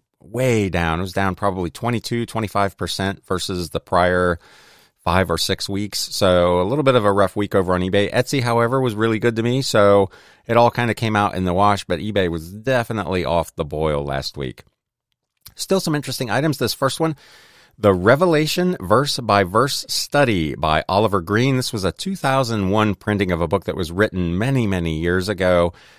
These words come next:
uh, about the book of Revelations. I picked this up at a garage sale about a week ago for one thin dollar. Had it listed for twenty-one ninety-nine or best offer. Sold it on a best offer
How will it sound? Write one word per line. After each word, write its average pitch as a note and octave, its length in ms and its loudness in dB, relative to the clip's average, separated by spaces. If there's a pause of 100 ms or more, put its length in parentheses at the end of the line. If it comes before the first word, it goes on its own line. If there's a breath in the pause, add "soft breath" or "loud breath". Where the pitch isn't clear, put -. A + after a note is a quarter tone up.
uh, E2+ 260 -4
about F2 240 0
the G2 60 -10
book G2 200 -4
of E2 180 -4
Revelations. G#2+ 840 0
I F#2+ 80 -6
picked - 220 -8
this - 180 -4
up G2+ 220 0
at E2+ 260 0
a E2 120 -4
garage F2+ 300 0
sale G#2 280 0
about F2 160 0
a D#2+ 40 -2
week A#2 180 -8
ago A#2+ 340 0
for F2+ 420 2
one G2 380 0
thin A2+ 400 -2
dollar. C3+ 320 4
Had B2 160 -2
it - 80 -4
listed A2+ 320 -8
for G#2+ 100 -8
twenty-one C3 400 0
ninety-nine A#2+ 540 -2
or G2 80 0
best F2 260 0
offer. A#2 400 0
Sold F#2+ 260 -4
it - 140 -2 (140)
on D#2+ 160 -4
a D#2+ 40 -6
best D#2+ 220 -2
offer C3+ 340 -2